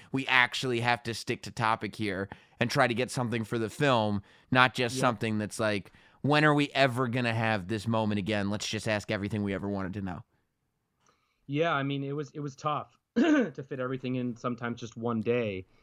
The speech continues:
Speaker 2: And sometimes, you know, you'd interview someone like Kevin Von Erich for
Speaker 1: Yeah.
Speaker 2: his episode,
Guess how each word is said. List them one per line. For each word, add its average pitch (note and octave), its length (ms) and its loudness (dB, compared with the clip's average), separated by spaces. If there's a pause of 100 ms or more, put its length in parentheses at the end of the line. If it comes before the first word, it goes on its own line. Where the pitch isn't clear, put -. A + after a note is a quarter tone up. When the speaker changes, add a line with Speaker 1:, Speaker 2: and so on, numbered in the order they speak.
(220)
Speaker 2:
And C3+ 160 0
sometimes, E3 400 0
you D3 60 0
know, C#3 160 0
you'd B2+ 180 -2
interview C3 240 0
someone B2+ 300 0
like A2 120 -4
Kevin A2+ 300 -2
Von G#2 220 -2
Erich C#3 360 0
for G#2+ 200 -2
Speaker 1:
Yeah. G#2 100 0
Speaker 2:
his C3+ 140 2
episode, A#2 560 -4